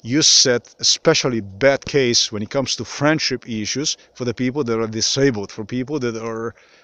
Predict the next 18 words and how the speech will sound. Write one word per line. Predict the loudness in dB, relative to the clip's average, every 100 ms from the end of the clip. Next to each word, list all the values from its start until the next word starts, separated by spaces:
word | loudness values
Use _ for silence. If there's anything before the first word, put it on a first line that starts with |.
| _
on | -4 4
wheelchairs, | 6 6 6 6 4 2
people | 0 0 0
that | 2 0
need | 2 0 -2
friendship, | 0 2 2 0 0 0 0 -4 -20 _ _ -4
compassion, | -2 4 6 8 6 0 -2
companion, | -4 2 4 4 4 0 -4 _ _ _ _ _ _ _
companionship | -2 4 6 6 4 2 0 -2 -10
more | 0 2
than |
anybody | 2 2 4 4 2 -2 -2
in | 0
this | 0 0 2
world, | 6 6 6
and | 0 -2
especially | -2 0 0 2 0 -2
people, | -2 -2 0 2 0